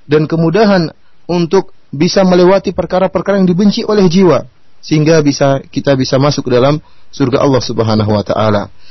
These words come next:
Dengan demikian, para pendengar Radio Raja yang dirahmati oleh Allah Subhanahu wa taala,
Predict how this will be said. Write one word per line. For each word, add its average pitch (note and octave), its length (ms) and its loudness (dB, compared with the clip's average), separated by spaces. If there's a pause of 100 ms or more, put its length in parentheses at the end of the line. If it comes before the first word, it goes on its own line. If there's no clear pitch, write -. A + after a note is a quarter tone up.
(140)
Dengan C#3 240 2
demikian, D3 320 2
para C#3 160 2
pendengar C#3 340 2
Radio C3+ 220 0
Raja D3+ 180 0
yang C3 80 0
dirahmati B2+ 380 -2
oleh B2+ 160 0
Allah B2 200 -2
Subhanahu A#2 360 0
wa A2 80 0
taala, D#3+ 560 2